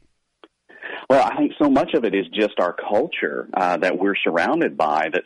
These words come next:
says, "You know what? You know how you define success in this world? It is by the amount of power that you can hoard,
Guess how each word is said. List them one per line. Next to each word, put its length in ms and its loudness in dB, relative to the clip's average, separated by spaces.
says, 200 2
"You 80 0
know 100 2
what? 340 2
You 120 2
know 120 2
how 180 2
you 340 0
define 680 2
success 540 0
in 100 2
this 180 0
world? 460 4
It 140 2
is 160 0
by 580 2
the 160 2
amount 300 2
of 120 -6
power 760 0
that 160 0
you 240 0
can 180 -4
hoard, 680 0